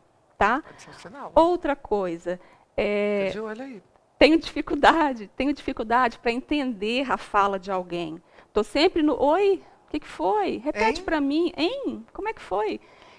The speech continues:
Speaker 1: Então, assim, isso também é um outro fator. Ouvir, é, conversar em grupo, né, com mais pessoas, quando tem barulho por trás ali,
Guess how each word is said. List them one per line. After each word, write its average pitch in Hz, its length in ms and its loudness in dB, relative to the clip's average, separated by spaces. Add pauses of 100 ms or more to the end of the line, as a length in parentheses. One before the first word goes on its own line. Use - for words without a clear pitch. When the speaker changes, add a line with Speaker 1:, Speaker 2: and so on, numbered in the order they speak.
(120)
Speaker 1:
Então, 320 280 2
assim, 247 540 -6
isso - 320 0
também 254 320 4
é 349 60 4
um 392 100 4
outro 320 420 2
fator. - 600 -6 (280)
Ouvir, 285 800 4 (160)
é, 208 400 0
conversar 277 640 2
em 330 100 6
grupo, 233 440 -2
né, 240 120 2
com 220 160 -4
mais 247 320 0
pessoas, 226 640 0
quando 214 220 -8
tem 269 200 0
barulho 240 580 4
por - 180 -8
trás 214 440 0
ali, 196 300 -8